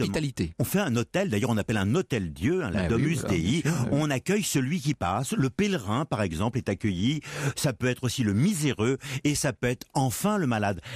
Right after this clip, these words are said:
Speaker 2: Mais il faut pas oublier que pendant tout l'Ancien Régime,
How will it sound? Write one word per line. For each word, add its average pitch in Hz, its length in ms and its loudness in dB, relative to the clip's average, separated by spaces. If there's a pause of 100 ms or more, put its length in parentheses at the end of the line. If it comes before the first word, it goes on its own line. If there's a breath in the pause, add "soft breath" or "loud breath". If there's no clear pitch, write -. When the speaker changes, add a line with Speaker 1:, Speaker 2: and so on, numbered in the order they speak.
Speaker 2:
Mais 208 200 4
il 233 60 2
faut - 160 -2
pas - 140 0
oublier 202 440 2
que - 140 0
pendant 170 320 0 (180)
tout 226 360 2
l'Ancien 180 340 0
Régime, 131 540 2